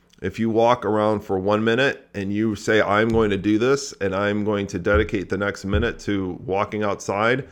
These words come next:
whereas before you weren't going to do it at all, I think that's a huge win. If you are saying, "I'm gonna go five minutes and I'm gonna walk around the block," and, and you accomplish that, that is, that is a huge win.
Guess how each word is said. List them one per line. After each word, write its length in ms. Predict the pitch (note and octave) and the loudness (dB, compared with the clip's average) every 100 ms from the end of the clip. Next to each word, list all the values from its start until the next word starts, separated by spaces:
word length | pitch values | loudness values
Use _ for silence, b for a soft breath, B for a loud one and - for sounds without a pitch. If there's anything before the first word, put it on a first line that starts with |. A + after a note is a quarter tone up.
| B B B B | B B B B
whereas 320 | E2+ G2+ G2 | -4 -2 -2
before 420 | E2+ F#2+ - A2 A2 | -2 -4 2 4 4
you 140 | G2+ | 2
weren't 320 | G2 G#2 - | 2 0 -2
going 320 | G#2 G#2 G#2 G2 | -2 -2 -2 -6
to 380 | G#2 G2+ F#2 F2 | -2 -2 -2 -6
do 280 | E2+ G2+ G2+ | -6 -2 0
it 80 | |
at 80 | G2 | 2
all, 480 | F#2+ G2+ A#2 A#2 - G#2 | 2 2 2 0 -6 -4
I 80 | |
think 180 | G#2 F#2 | -2 -2
that's 240 | G2+ G2 G2 | -2 -2 -2
a 60 | |
huge 340 | E2+ F#2+ F#2 F2 | -4 -4 -4 -4
win. 340 | F2+ E2+ - - b b b | -6 -6 -10 -20 b b b
If 240 | - F#2+ - | -6 -4 0
you 200 | A2+ A2+ | 4 6
are 100 | A2 | 4
saying, 240 | - G#2+ | 4 0
"I'm 180 | F#2 G#2 | 2 2
gonna 200 | A#2 A2 | 4 2
go 160 | G2+ G#2 | 2 0
five 320 | G#2 G2+ G2 | 2 0 2
minutes 280 | A2 A#2+ A2 | 0 0 -2
and 120 | G2 | -4
I'm 80 | G#2 | -2
gonna 160 | F#2+ | 0
walk 260 | F#2+ G#2 G#2 | 0 -2 -2
around 220 | G2+ G2 | -2 -2
the 60 | F2 | -2
block," 460 | G2 A2+ C#3 - _ _ _ _ - - - - E2+ - | 0 0 -2 -8 _ _ _ _ -20 -20 -20 -18 -16 -6
and, 200 | G2+ G2+ - | -4 -4 -4
and 440 | G#2 E2+ D2+ G2 | -4 -4 -2 -2
you 120 | G2 F#2 | 0 -2
accomplish 480 | - G2+ G#2+ A#2 - | -2 -4 0 0 4
that, 300 | B2 - - | 4 4 2
that 200 | A2+ A2 | 2 4
is, 240 | G2+ - | 2 -2
that 260 | - G#2+ A2 | -4 0 0
is 140 | - | 0
a 60 | G#2+ | -4
huge 340 | - A2+ G2+ | -2 -2 -2
win. 400 | F#2+ A2 C#2+ E2+ | -2 -4 -4 -8